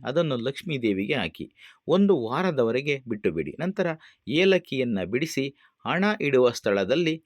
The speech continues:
ಅಥವಾ ಪರ್ಸ್‌ನಲ್ಲಿ ಇಟ್ಟುಕೊಳ್ಳುವುದು ತುಂಬ ಒಳ್ಳೆಯದು. ಜೊತೆಗೆ ಇದನ್ನ ಅಡಿಗೆಗೂ ಕೂಡ ಬಳಸಬಹುದು. ಆದರೆ ಮಾಂಸಾಹಾರ ತಯಾರಿಸುವಾಗ ಮಾತ್ರ ಇದನ್ನ ಬಳಕೆ ಮಾಡಬಾರದು. ಇದನ್ನು ತುಂಬ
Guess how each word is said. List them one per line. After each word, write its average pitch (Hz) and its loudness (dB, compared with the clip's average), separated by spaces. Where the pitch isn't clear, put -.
ಅಥವಾ 120 2
ಪರ್ಸ್‌ನಲ್ಲಿ 135 0
ಇಟ್ಟುಕೊಳ್ಳುವುದು 107 -2
ತುಂಬ 190 2
ಒಳ್ಳೆಯದು. 82 0
ಜೊತೆಗೆ 160 0
ಇದನ್ನ 180 0
ಅಡಿಗೆಗೂ 180 4
ಕೂಡ 156 0
ಬಳಸಬಹುದು. 90 0
ಆದರೆ 135 -2
ಮಾಂಸಾಹಾರ 143 2
ತಯಾರಿಸುವಾಗ 101 0
ಮಾತ್ರ 143 -2
ಇದನ್ನ 123 0
ಬಳಕೆ 151 0
ಮಾಡಬಾರದು. 90 0
ಇದನ್ನು 165 -2
ತುಂಬ 196 4